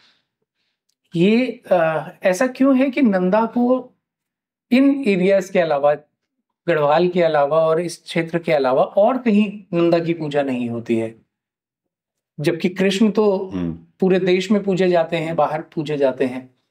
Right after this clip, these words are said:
Speaker 1: और उन्हीं की बहन, एक उसके हिसाब से उनकी बहन नंदा है, तो नंदा की पूजा सिर्फ यहीं क्यों है? इसके पीछे की क्या रीजन?
Speaker 2: हम्म, ये तो मेरे भी एक रहस्य है। मेरे खास दोस्त थे दाता राम पुरोहित।
Speaker 1: जी।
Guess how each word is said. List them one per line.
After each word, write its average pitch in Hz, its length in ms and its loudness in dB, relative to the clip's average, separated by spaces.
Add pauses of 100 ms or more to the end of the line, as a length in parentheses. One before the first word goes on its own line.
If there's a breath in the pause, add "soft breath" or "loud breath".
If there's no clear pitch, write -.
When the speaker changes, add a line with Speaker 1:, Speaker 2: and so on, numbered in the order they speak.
(540)
Speaker 1:
और 165 240 0
उन्हीं 208 280 0
की 220 80 2
बहन, 185 500 -2 (680)
एक 185 480 -4 (140)
उसके 208 360 -4
हिसाब 165 300 0
से - 140 -2
उनकी 175 220 -4
बहन 175 260 -2
नंदा 156 360 -2
है, 123 320 -10 (380 soft breath)
तो 240 60 0
नंदा 208 360 2
की 262 120 -2
पूजा 226 340 0
सिर्फ 226 260 -2
यहीं 180 360 0
क्यों 160 240 -6
है? 147 140 0
इसके 170 300 -4
पीछे 180 640 -2
की 175 100 -4
क्या 165 200 -2
रीजन? 127 260 -2
Speaker 2:
हम्म, 139 380 2 (220)
ये 117 60 0
तो 127 160 -2
मेरे 120 520 0
भी 120 120 2
एक 127 200 -2
रहस्य 101 380 -2
है। 90 320 -6 (1200)
मेरे 107 180 2
खास 101 420 -2
दोस्त 107 280 -2
थे 104 120 2
दाता 98 320 0
राम 95 240 -2
पुरोहित। 90 480 -2
Speaker 1:
जी। 156 240 0